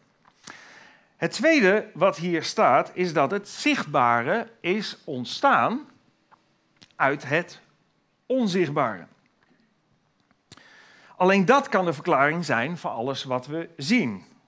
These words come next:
Ik zei al, de Big Bang-theorie zegt dat er eerst niets was en dat is ontploft. Maar dat is op zich natuurlijk, ja, niet logisch. Dat, dat, dat is niet, niet verklaarbaar. Het andere is ook niet verklaarbaar in de zin van bewijs, maar ik vind het zelf wel logischer.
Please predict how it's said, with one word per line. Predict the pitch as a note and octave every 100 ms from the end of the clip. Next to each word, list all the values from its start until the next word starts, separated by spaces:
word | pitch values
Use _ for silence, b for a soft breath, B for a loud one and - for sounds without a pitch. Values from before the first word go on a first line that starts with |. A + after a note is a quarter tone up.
| _
Ik | -
zei | D#3 D3+
al, | D#3+
de |
Big | D3+ C3+
Bang-theorie | D#3+ F#3+ F3+ E3+ D3+ D#3
zegt | D#3+ D#3 -
dat | C#3+ B2
er | -
eerst | D3 C3
niets | C#3+ F3 D3
was | C3 A#2+
en | C3+
dat | C3 G#2+
is |
ontploft. | A#2 A2 C#3+ A3 A#3 - B B B B B -
Maar | D3+
dat | F3+ E3+
is | - _ -
op | D3
zich | C4 F3
natuurlijk, | C#3+ D3+ D3+ E3 - _ -
ja, | D#3
niet | C3 D#3+ E3
logisch. | E3 C#4 G#3 B2 - -
Dat, | C3 -
dat, | - B2+ - -
dat | C3+ A#2+
is | B2+
niet, | F#3 G3+ -
niet | F3 - - _ -
verklaarbaar. | E3+ A3+ B3 F#3 D3 C#3+ F3 - - -
Het | -
andere | B2 C#3 C#3
is | C#3
ook | F3+
niet | D#3+ B2
verklaarbaar | C#3+ F3 D3+ B2+ C#3
in | C3+
de | C3+
zin | C3+ C3+
van | C3 B2
bewijs, | E3+ B3 C#3 D3+ -
maar | D3 C#3+
ik | - C#3+
vind | D3 A#2+
het | A#2+
zelf | A#2 G#2+
wel | A2
logischer. | A2 F3+ A3 - C#3 - F#3+